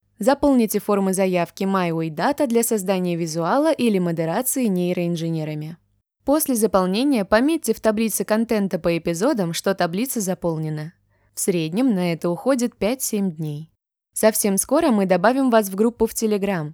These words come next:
где вы сможете познакомиться с другими авторами.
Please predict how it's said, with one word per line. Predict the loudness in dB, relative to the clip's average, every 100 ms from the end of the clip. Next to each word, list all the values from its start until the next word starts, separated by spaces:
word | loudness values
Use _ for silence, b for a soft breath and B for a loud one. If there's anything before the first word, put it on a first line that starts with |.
| -6
где | 0 0
вы | 0
сможете | 0 0 0 0 0
познакомиться | 0 0 0 0 2 2 0
с | -2
другими | -2 0 0 0
авторами. | 0 -4 -4 -4 -4 -8